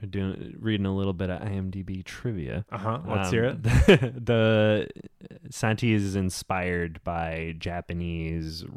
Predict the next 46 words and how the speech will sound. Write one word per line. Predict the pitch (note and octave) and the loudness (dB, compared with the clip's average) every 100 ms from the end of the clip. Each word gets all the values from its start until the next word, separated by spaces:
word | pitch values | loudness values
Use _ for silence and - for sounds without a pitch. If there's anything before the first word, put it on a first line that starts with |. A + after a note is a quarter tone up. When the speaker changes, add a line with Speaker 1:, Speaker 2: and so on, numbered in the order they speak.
| D#2 _ - | -16 _ -12
Speaker 1:
um, | E2 D#2 D#2 D2+ - | -8 -6 -6 -8 -8
Ring, | E2 E2+ E2 E2 E2 E2 | -6 -4 -4 -4 -6 -6
Grudge | - D#2+ E2 | -6 -6 -4
Speaker 2:
Mm. | C#3 | -2
Speaker 1:
style | F3 E2+ F2 E2+ E2+ | 0 0 -2 -4 -4
little | E2+ D#2+ | -6 -8
kids. | - F2 E2+ E2 - _ _ | -8 -10 -8 -10 -12 _ _
That's | F2+ F2 | -12 -8
why | F2+ | -6
he's | E2+ - | -4 -4
got | E2+ - | -6 -8
the | |
super | - F2+ - E2+ | -10 -10 -8 -6
white | E2+ E2 D#2+ | -6 -8 -8
porcelain | - E2+ - F2 E2 | -10 -10 -8 -8 -8
face. | E2+ F#2 D3+ - - _ | -6 -4 -4 -8 -20 _
Speaker 2:
Nice. | G2+ G#2+ G#2+ - | -8 -6 -6 -6
Speaker 1:
With | F#2 - | -8 -6
the, | E2+ E2+ | -4 -4
yeah. | F2+ D#2+ - - F#2 - | -4 -6 -10 -14 -14 -10
Speaker 2:
And | A#2+ B2 | -4 0
that | |
must | B2 - | 0 0
be | B2 | 0
original | A2+ A2+ A2 F#2+ | 0 -2 -2 -4
Grudge | F2+ A2+ F#2 F#2 | -4 -4 -4 -4
and | F#2 F2+ F2+ | -6 -8 -8
Ring, | F#2+ | -6
'cause | A2 G2 | -4 2
it's | G2+ | 4
Speaker 1:
Yeah, | A#2+ | 6
yeah, | |
yeah. | B2 A#2 | 8 6
Speaker 2:
two | |
thousand | F2+ | 4
one. | G2 F#2+ F#2 | 0 -2 -4
Speaker 1:
Yeah, | G2+ - | -8 -8
Japanese. | G#2+ F#2 F2 F2 F#2+ | -8 -8 -8 -6 -4
Speaker 2:
Yeah, | F#2+ | -4
yeah. | F#2 F#2 - | -6 -8 -14
Speaker 1:
Yeah. | - - _ - | -16 -16 _ -8
Speaker 2:
Ju-on | F#2 G#2 G2+ G2+ G2+ | 0 0 2 0 -2
and | G2 | -2
Speaker 1:
Ju-on. | F#2 F2+ F#2 | -2 -4 -6
Speaker 2:
Ringu. | G2 G2+ G2+ G2 G2+ - | -4 -2 -2 -2 -4 -4
Speaker 1:
Yeah, | - | -6